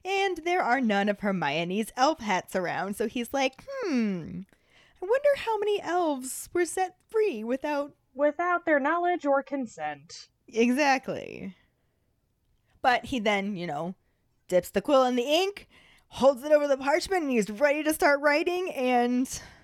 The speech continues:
Speaker 1: he still has no idea what to do. It's giving him a new appreciation for how difficult it must have been for his best friends to write him over the summer.
Speaker 2: So Schmumble Schmore
Speaker 1: Right. <laughs>
Speaker 2: is <laughs>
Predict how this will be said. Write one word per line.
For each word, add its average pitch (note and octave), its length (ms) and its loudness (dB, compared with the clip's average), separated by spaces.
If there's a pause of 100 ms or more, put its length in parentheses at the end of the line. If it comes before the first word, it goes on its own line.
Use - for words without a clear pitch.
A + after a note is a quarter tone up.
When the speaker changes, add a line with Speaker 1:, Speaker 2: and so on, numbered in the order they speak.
(260)
Speaker 1:
he - 140 -6
still G3+ 300 4
has F#3 200 0
no F3 180 -2
idea F3 280 0
what D#3 160 -2
to F#3 100 -6
do. F3 200 0
It's G3+ 160 0
giving C4 260 2
him D#4 160 2
a A3+ 60 2
new G#3 160 4
appreciation A3 1040 0 (480)
for G#3 160 2
how G3 160 2
difficult G#3+ 460 0
it F3+ 60 2
must G3 240 -2
have F#3 120 -2
been F#3+ 260 0
for F3+ 160 0
his F3+ 160 -2
best F#3 280 -2
friends F#3 320 -2
to G#3+ 80 -2
write G3 240 0
him F#3 180 -2
over G3 180 0
the F#3 100 -4
summer. F3+ 440 -6 (280)
Speaker 2:
So C#4 300 6
Schmumble E4+ 840 6
Schmore G#3+ 880 0
Speaker 1:
Right. A3+ 600 0
<laughs> - 0 -
Speaker 2:
is C4 720 0 (100)
<laughs> - 640 2